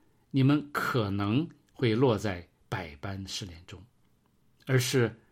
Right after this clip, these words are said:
“你们落在百般试炼中”。也就是说，你们肯定会落在百般试炼中。所以，关于苦难的第一个真理就是，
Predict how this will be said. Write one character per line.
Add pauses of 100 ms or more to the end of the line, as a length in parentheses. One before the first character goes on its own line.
(540)
“你
们
落
在
百
般
试
炼
中”。 (880)
也
就
是
说， (440)
你
们
肯
定
会
落
在 (220)
百
般
试
炼
中。 (1040)
所
以， (1200)
关
于
苦
难
的
第
一
个
真
理
就
是，